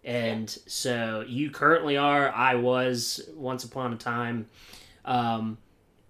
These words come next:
Speaker 1: so I, I've noticed some very interesting facts about the teams that I've played for. What's the most interesting fact that you've come across for a player that's played for the Grizzlies?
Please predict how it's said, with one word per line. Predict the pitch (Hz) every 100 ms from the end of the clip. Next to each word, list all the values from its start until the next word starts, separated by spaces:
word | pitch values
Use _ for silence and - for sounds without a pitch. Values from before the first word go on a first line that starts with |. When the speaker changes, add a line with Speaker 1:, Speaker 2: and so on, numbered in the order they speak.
| _ -
Speaker 1:
so | - 143 143
I, | 120 143 -
I've | 135 156 143 127 - _ -
noticed | 185 190 285 320 220
some | - 123 113
very | 113 185 143
interesting | 131 147 147 135 - 98
facts | - 123 110 101 -
about | 110 107 -
the |
teams | 101 135 123 110
that | 110
I've | 107 101
played | - 110 104
for. | - 107 95 98 - - _ - - _ _ -
What's | 123 123 139 196 247 - -
the | 143
most | 135 143 160 170 - -
interesting | 139 156 160 151 143 147 127
fact | - 131 117 110 - - - _ -
that | 123 107
you've | 131 151 143
come | - 107
across | 104 - 104 101 -
for | 127 113
a | 104
player | - 131 131 127 123
that's | 123 113 104
played | - - 117 104
for | 104
the | 101
Grizzlies? | 104 95 95 92 -